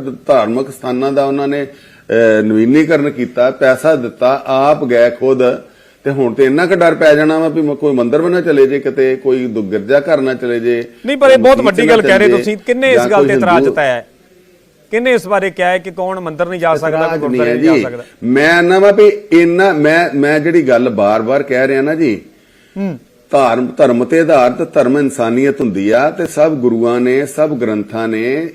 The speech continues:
Speaker 1: ਇਹੀ ਕਿਹਾ, ਸਭ ਰਿਸ਼ੀਆਂ ਮੁਨੀਆਂ ਨੇ ਇਹੀ ਕਿਹਾ।
Speaker 2: ਨਹੀਂ, ਪਰ ਤੁਸੀਂ ਕਹਿ ਰਹੇ ਕਿ ਅਜਿਹਾ ਡਰ ਪੈ
Speaker 1: ਇਨਸਾਨੀਅਤ
Speaker 2: ਜਾਣਾ,
Speaker 1: ਜਿਹੜੀ
Speaker 2: ਅਜਿਹਾ
Speaker 1: ਆ
Speaker 2: ਹੋ
Speaker 1: ਉਹ ਇਹ
Speaker 2: ਜਾਣਾ।
Speaker 1: ਵੀ ਮਾੜੇ ਦਾ ਗ-, ਮੈਂ ਤੇ ਵੇਖੋ, ਮੇਰਾ ਤਾਂ ਖਦਸ਼ਾ ਹੀ ਆ ਨਾ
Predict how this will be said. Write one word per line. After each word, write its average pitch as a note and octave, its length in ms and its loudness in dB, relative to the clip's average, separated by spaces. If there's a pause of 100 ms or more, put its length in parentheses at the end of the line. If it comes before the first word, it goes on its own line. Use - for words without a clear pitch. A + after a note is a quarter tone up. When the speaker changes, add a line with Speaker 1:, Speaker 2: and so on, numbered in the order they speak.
Speaker 1:
ਇਹੀ C#3 300 -4
ਕਿਹਾ, B2+ 480 0 (100)
ਸਭ C#3+ 220 -2
ਰਿਸ਼ੀਆਂ B2 360 -6
ਮੁਨੀਆਂ A2+ 340 -4
ਨੇ B2 180 -4
ਇਹੀ G#2 260 -8
ਕਿਹਾ। A#2 300 0
Speaker 2:
ਨਹੀਂ, A#3+ 100 -2
ਪਰ C4 100 0
ਤੁਸੀਂ A3 260 -4
ਕਹਿ A3+ 160 4
ਰਹੇ B3+ 100 6
ਕਿ A#3+ 80 2
ਅਜਿਹਾ A#3 220 4
ਡਰ A3+ 60 0
ਪੈ F#3 160 4
Speaker 1:
ਇਨਸਾਨੀਅਤ F3+ 220 2
Speaker 2:
ਜਾਣਾ, F3+ 160 -2
Speaker 1:
ਜਿਹੜੀ F#3 140 0
Speaker 2:
ਅਜਿਹਾ C#3 160 2
Speaker 1:
ਆ - 20 0
Speaker 2:
ਹੋ - 60 0
Speaker 1:
ਉਹ C3+ 80 4
ਇਹ C#3 120 4
Speaker 2:
ਜਾਣਾ। D3 160 0
Speaker 1:
ਵੀ D3 280 -2
ਮਾੜੇ B2+ 420 0
ਦਾ B2+ 160 -8 (920)
ਗ-, - 100 -4 (1600)
ਮੈਂ F#2+ 280 -14
ਤੇ A#2 300 -6
ਵੇਖੋ, G2+ 260 -10
ਮੇਰਾ G2+ 300 -6
ਤਾਂ A2 120 -10
ਖਦਸ਼ਾ G#2+ 340 -8
ਹੀ D#3+ 120 2
ਆ C3 60 0
ਨਾ C#3 180 -8